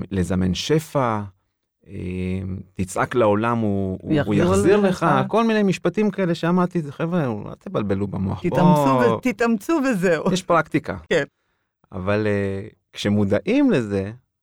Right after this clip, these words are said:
Speaker 1: ומה זה אומר להיות מודע לזה? זה בעצם לקחת את זה מהחלק התת-מודע שלנו לחלק שמודע. מה זה מודע? זאת אומרת לחשוב על זה שנייה אחת, לראות שיש בזה היגיון, זה אפילו סוג של מתמטיקה.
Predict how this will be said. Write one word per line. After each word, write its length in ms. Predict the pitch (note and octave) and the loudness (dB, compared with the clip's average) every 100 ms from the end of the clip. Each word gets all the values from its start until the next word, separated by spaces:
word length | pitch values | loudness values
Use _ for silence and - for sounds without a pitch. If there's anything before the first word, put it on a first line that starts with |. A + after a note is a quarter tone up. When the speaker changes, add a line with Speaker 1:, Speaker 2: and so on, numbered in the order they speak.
| - | -6
Speaker 1:
ומה 480 | A#2 A#2 G2+ B2 | -2 -2 -2 -2
זה 100 | D3+ | 0
אומר 120 | D#3+ C3+ | 2 0
להיות 140 | C#3 | 0
מודע 300 | A#2 A2 G2 | 0 0 0
לזה? 260 | F#2+ F#2+ B2 | -2 -4 -2
זה 240 | F3 G3+ | 0 0
בעצם 280 | F#3 F#3 G3 | -2 -2 -2
לקחת 400 | F#3 G3+ F#3 F3 | -2 -2 -4 -6
את 100 | C3+ | -4
זה 160 | D#3 | -2
מהחלק 1160 | C#3 B2 B2+ A#2+ A#2 A2 G2+ F#2+ F#2 - C3+ B2+ | -2 -2 -2 -2 -2 -4 -6 -10 -10 -4 -4 -4
התת-מודע 680 | G#2 A#2+ A#2+ A#2 G#2+ G2+ G2 | -4 -4 -2 0 2 0 -2
שלנו 440 | - G2 G2+ G2+ | -4 -6 -6 -6
לחלק 360 | G2 - A2+ A2 | -6 -6 -6 -4
שמודע. 460 | G#2+ G#2 G2+ G#2 E2+ | -2 -2 0 -2 -4
מה 100 | G2+ | -4
זה 80 | G#2+ | -2
מודע? 260 | G#2 G2+ | -2 -2
זאת 80 | A2+ | 0
אומרת 160 | D3+ A#2 | 0 0
לחשוב 560 | F#2+ - - B2 G2+ | -2 -4 0 0 0
על 80 | G2 | -2
זה 140 | F#2+ | -6
שנייה 280 | F#2 - F2+ | -10 -8 -8
אחת, 400 | E2 E2+ F#2+ - _ _ _ _ _ - | -10 -12 -14 -14 _ _ _ _ _ -6
לראות 300 | G2+ A#2 C#3 | -2 0 0
שיש 200 | B2+ A2+ | -2 -2
בזה 200 | A2+ A2+ | -2 0
היגיון, 520 | A2 G#2+ G2 F#2 F#2+ | 0 0 -2 -2 -4
זה 80 | G2 | -6
אפילו 220 | - E3 | -2 -2
סוג 160 | E3+ E3 | -2 -4
של 100 | D#3+ | -2
מתמטיקה. 680 | D#3 C3+ C3 - - F2 | -2 -2 -4 -6 -8 -10